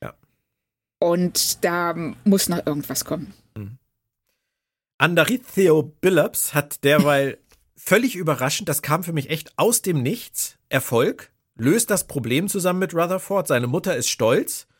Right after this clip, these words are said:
Speaker 1: alles ist gut und dann explodiert alles, nachdem er, äh, wieder drüben ist.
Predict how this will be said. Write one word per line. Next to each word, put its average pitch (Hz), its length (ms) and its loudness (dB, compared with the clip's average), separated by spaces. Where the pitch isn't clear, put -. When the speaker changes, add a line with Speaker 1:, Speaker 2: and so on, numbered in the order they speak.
Speaker 1:
alles 190 240 4
ist 160 160 -4
gut 156 300 -2
und 123 180 0
dann 165 140 4
explodiert 151 720 -2
alles, 214 500 -6
nachdem 165 680 2
er, 147 320 2
äh, 131 180 -2
wieder 139 180 2
drüben 175 320 -2
ist. 202 260 -6